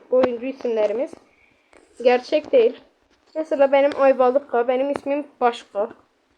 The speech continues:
Şey, Metin qırx səkkiz altmış üç, qardaşımın hesabı. Onun ismi də farklı. Metin otuz səkkiz iyirmi bir,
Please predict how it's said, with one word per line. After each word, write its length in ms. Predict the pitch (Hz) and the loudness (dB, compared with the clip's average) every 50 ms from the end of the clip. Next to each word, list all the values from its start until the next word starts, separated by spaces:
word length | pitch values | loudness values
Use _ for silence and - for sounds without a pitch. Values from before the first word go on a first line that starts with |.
| _ _ - - - - - - - - - - - - - - - - - | _ _ -20 -20 -20 -20 -20 -20 -18 -18 -18 -18 -18 -20 -20 -18 -18 -16 -16
Şey, 340 | - - - 311 277 247 247 | -6 0 4 4 4 4 4
Metin 560 | 254 262 262 262 269 - - 320 320 330 330 - - - - - | 0 -2 -2 -2 -2 -4 -6 -6 -6 -6 -8 -12 -20 -8 -2 -2
qırx 240 | 269 262 - - - | -2 -2 0 0 0
səkkiz 280 | 262 269 - 311 285 | 0 0 0 0 2
altmış 400 | 294 262 262 - 247 240 - - | 2 2 0 -2 -6 -6 -6 -10
üç, 160 | 226 226 - _ - | -12 -12 -14 _ -4
qardaşımın 640 | - 247 254 262 262 254 254 - - 247 240 233 226 | 0 0 0 2 2 0 0 0 -4 -6 -6 -4 -4
hesabı. 580 | 202 190 190 - - 190 190 - 226 262 285 - _ _ _ _ _ _ _ - | -6 -6 -8 -8 -8 -8 -6 -4 -4 -4 -4 -6 _ _ _ _ _ _ _ -2
Onun 260 | 254 254 262 277 285 | 2 2 4 4 4
ismi 260 | 277 277 - - 240 | 2 0 -2 -2 -2
də 120 | 233 220 208 | 0 0 -2
farklı. 500 | 214 - 180 180 175 - 196 196 233 247 - _ _ _ _ _ _ _ | -2 -4 -6 -6 -6 -4 -2 -2 -2 -4 -6 _ _ _ _ _ _ _
Metin 360 | - 254 254 247 247 - 320 269 | 0 0 0 0 0 -2 -2 2
otuz 360 | 285 277 285 - 269 269 - | 0 0 0 -2 -4 0 2
səkkiz 360 | 262 233 233 - 285 240 - | 0 2 0 -2 -6 -2 0
iyirmi 300 | 247 226 208 196 190 185 | -2 0 0 -2 -4 -4
bir, 140 | 185 196 | -6 -8